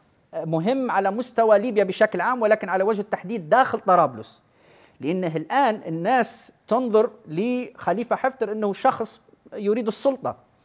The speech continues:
آه، فقط لا غير. وهناك، يعني للأسف هناك بعض المؤشرات التي أعطت، أعطت الناس هذا الانطباع. فمن المهم جدًا أن خليفة حفتر،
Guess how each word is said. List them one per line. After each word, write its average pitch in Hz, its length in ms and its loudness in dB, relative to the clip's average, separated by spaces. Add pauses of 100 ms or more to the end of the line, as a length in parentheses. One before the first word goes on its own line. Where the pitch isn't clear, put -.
(340)
آه، 151 140 -2
فقط 202 360 0
لا 208 80 4
غير. 226 300 4 (840)
وهناك، 160 540 6
يعني 135 380 -2
للأسف 185 580 2
هناك 156 280 2
بعض 196 180 4
المؤشرات 175 600 0
التي 208 260 2
أعطت، 214 320 0
أعطت 190 440 -2
الناس 202 300 -4
هذا 202 140 2
الانطباع. 185 580 0 (640)
فمن 160 260 -2
المهم 170 480 -2
جدًا 196 500 -2
أن 165 180 -4
خليفة 202 400 -2
حفتر، - 440 -4